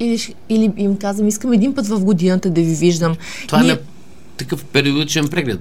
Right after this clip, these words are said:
Speaker 1: Разбира се, защото има образования, които ние ги следиме, изменят ли се.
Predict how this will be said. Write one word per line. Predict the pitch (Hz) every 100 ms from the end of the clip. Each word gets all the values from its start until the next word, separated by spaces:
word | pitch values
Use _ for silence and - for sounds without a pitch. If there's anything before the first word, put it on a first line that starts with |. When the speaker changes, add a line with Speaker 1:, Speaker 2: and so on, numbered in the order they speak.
| 220
Speaker 1:
Разбира | 202 180 170 247 294
се, | - 185 - - 262
защото | 208 226 262 269
има | 330 311
образования, | 285 220 233 202 202 233 285 302 277
които | 262 240
ние | 247 233 240
ги | 202
следиме, | - 180 160 214 214 208
изменят | - 208 208 202 196 190
ли | 196
се. | 190 180